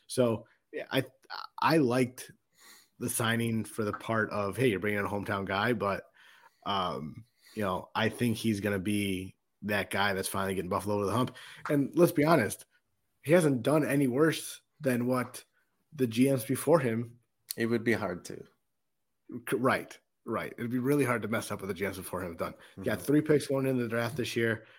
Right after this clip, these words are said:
Speaker 1: probably one late one and, and, and two in the lottery. So we'll see what happens.
Speaker 2: All right. Hey, Bills Stadium sounds very nearing a-, an agreement of sorts, whether will it be signed, will it pass, will it whatever. Seems like that's coming up within the,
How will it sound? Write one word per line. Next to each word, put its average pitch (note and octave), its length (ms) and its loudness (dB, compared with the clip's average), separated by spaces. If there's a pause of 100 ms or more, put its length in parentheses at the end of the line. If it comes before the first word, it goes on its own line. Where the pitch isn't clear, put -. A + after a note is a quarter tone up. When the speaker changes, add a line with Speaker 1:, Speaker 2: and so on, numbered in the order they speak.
(140)
Speaker 1:
probably B2 400 0
one A#2 320 0
late B2 200 0
one A#2+ 220 -4
and, G2+ 200 -6
and, G2 200 -6
and G2 220 -8
two B2 260 2
in A#2 60 -2
the A2 80 -2
lottery. A2+ 400 0
So G#2 400 -4 (260)
we'll A2 120 0
see A#2 180 0
what G2+ 100 -2
happens. - 440 -8 (280)
Speaker 2:
All G#2 100 0
right. F#2+ 140 4
Hey, A2 220 4
Bills A#2 640 0
Stadium A#2 580 0
sounds G2 640 -4
very A2 600 2
nearing A2 760 -2 (440)
a-, - 240 -10
an F2 80 -4
agreement A2 640 0
of G#2 160 -6
sorts, - 560 -2
whether G2+ 300 0
will G2+ 160 2
it F#2+ 60 -4
be G#2 80 -4
signed, A2+ 460 2
will G#2 120 0
it G2+ 80 -2
pass, A#2+ 480 -2
will G#2 140 0
it G2 80 -2
whatever. G#2 500 0 (280)
Seems A#2+ 340 -2
like G#2+ 140 0
that's G#2 220 2
coming G2+ 320 -2
up F#2+ 260 2
within G2 300 -4
the, G2 240 -2